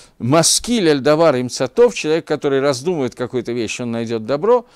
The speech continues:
это раздумывание, это решение, по какому пути правильно пройти, взвешивание, иштадлут, попытка сделать правильно. А ботех бы Ашем, ашраф,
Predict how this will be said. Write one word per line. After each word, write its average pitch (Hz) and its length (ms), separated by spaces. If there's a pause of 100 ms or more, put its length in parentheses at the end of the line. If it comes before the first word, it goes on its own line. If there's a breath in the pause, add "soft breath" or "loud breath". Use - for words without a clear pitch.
(220 soft breath)
это 202 460
раздумывание, 156 880
это 160 420 (240 soft breath)
решение, 208 600
по 160 140
какому 147 400
пути 147 240
правильно 135 480
пройти, 139 500
взвешивание, 139 1040 (920 soft breath)
иштадлут, 170 720
попытка 151 580
сделать 98 400
правильно. 87 520 (400 loud breath)
А 127 120
ботех 247 480
бы 156 160
Ашем, 92 440 (600 soft breath)
ашраф, 131 560